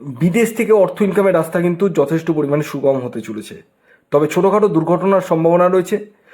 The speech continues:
দূরযাত্রা বা দূর ভ্রমণের সম্ভাবনা রয়েছে,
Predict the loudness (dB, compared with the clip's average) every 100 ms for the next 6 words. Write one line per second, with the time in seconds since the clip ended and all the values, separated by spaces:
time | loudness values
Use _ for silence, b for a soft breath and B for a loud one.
0 | b b b 0 2 2 2 2 0 2
1 | 2 2 2 0 0 2 2 2 0 0
2 | 2 4 4 2 -2 -6